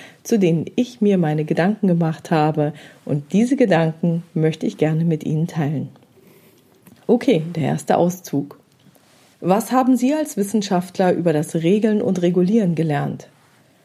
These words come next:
Es ist klar geworden, dass Normen ihre Autorität verlieren, wenn sie zu oft geändert werden.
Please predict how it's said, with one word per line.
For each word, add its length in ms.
Es 180
ist 160
klar 240
geworden, 520
dass 260
Normen 400
ihre 280
Autorität 580
verlieren, 420
wenn 140
sie 100
zu 160
oft 220
geändert 420
werden. 380